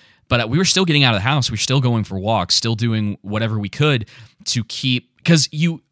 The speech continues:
uh, and this is the, I, I don't know if it's a, I, I don't know where the, the line is as far as, like, the difference between the way I saw things and handled things versus someone else who would have been more in this, the, the situation of this, uh, this potential real person in this article,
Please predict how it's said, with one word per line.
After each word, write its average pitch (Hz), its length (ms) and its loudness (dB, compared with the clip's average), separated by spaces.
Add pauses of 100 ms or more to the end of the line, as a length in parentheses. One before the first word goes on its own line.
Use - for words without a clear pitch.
uh, 156 80 -8 (180)
and 170 140 4
this - 100 4
is 208 100 -2
the, 175 200 -2
I, 147 140 0
I 160 100 4
don't 202 120 0
know 175 120 2
if 143 120 -2
it's - 160 -2
a, 107 320 0 (580)
I, 131 140 0
I 131 60 0
don't 147 240 -2
know 127 160 -2
where 113 320 0
the, 98 500 -4
the 104 140 -10
line 104 340 -2
is 104 160 -2
as 98 80 -6
far 101 220 -6
as, 98 140 -4
like, 92 260 -6 (340)
the 120 80 -6
difference 131 300 0
between 120 320 -2
the 110 80 -2
way 113 160 0 (240)
I 107 200 2
saw 120 300 2
things 123 240 -2
and 127 80 0
handled 127 300 -2
things 131 220 -2
versus 107 340 -6
someone 107 360 -2
else 104 240 -4
who 104 140 -6
would 104 100 -4
have 92 80 -8
been 101 300 -4
more 98 220 -6
in 98 60 -6
this, - 220 -6
the, 95 300 -8 (240)
the 101 80 -10
situation 98 540 -6
of 87 140 -10
this, 92 340 -4
uh, 90 320 -6 (540)
this - 380 -8
potential 120 460 -2
real 120 200 0
person 123 340 0
in 117 80 0
this 117 120 0
article, 123 460 -2